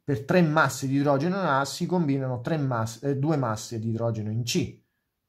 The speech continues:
ok? È tre mezzi. E qui invece...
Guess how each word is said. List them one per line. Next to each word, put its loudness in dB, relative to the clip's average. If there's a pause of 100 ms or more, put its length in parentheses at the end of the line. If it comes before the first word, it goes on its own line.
(160)
ok? -6 (420)
È -8
tre -2
mezzi. 0 (1900)
E -4
qui -2
invece... -4